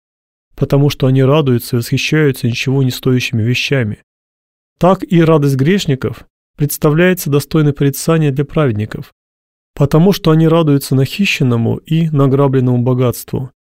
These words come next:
и другим подобного рода вещам, которым нельзя будет радоваться,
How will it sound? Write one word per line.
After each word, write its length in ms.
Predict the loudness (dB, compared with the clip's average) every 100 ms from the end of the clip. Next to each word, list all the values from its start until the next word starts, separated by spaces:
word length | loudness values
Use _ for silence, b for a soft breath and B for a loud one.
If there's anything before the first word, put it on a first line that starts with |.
| _ _
и 100 | 0
другим 500 | 2 0 0 0 -2 -6 _
подобного 540 | 0 0 0 0 2
рода 220 | 0 0
вещам, 540 | -2 -2 -4 -4 -4 -10 _ _ _ _ _
которым 400 | -2 0 2 4
нельзя 380 | 2 2 2 2
будет 320 | 0 -2 -4
радоваться, 800 | -4 0 2 0 -2 -4 -8